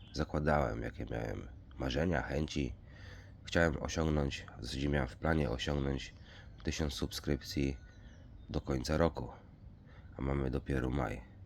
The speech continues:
Także, no, dla mnie to jest troszkę szok, troszkę zaskoczenie, takie miłe zaskoczenie. Ale dobra,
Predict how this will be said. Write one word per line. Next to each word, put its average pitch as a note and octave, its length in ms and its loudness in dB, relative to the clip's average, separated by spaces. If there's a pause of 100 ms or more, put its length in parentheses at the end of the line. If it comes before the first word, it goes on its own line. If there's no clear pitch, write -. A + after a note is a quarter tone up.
(800)
Także, C2 600 2 (340)
no, C#2+ 120 0
dla D2+ 140 2
mnie D2+ 140 4
to - 120 -2
jest B1 280 0
troszkę C2 360 -4
szok, - 380 -2 (600)
troszkę C#2 360 -2
zaskoczenie, C2 680 -2 (260)
takie - 240 -4
miłe B1+ 320 2
zaskoczenie. A#1 640 -2 (760)
Ale C2+ 180 4
dobra, B1 380 2